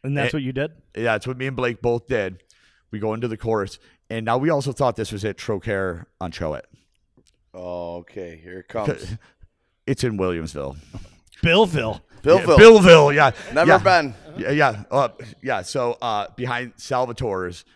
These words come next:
Speaker 2: because it is a Trocaire College, Russell J. Salvatore School of Hospitality.
Speaker 3: Oh, okay.
Speaker 1: Oh, okay.
Speaker 2: Yep, right behind there. We go into, uh, the school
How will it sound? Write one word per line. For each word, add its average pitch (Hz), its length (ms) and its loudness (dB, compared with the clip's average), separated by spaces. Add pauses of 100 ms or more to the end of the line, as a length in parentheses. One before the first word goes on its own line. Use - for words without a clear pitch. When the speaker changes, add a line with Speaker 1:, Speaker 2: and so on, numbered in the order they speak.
Speaker 2:
because 104 380 -6
it 117 100 -10
is 104 160 -8
a 90 240 -6 (140)
Trocaire 139 380 -6
College, 98 300 -2 (120)
Russell 170 300 2
J. 110 240 2
Salvatore 90 680 -6
School 160 340 0
of 190 60 -2
Hospitality. 143 800 -2
Speaker 3:
Oh, - 220 4
okay. 220 280 4
Speaker 1:
Oh, 202 40 4
okay. 139 380 -2 (120)
Speaker 2:
Yep, 120 300 -8
right 120 160 0
behind 113 380 0
there. 95 260 0 (800)
We 131 120 -4
go 135 200 0
into, 131 340 -2
uh, 117 180 2
the 107 120 -8
school 123 520 -4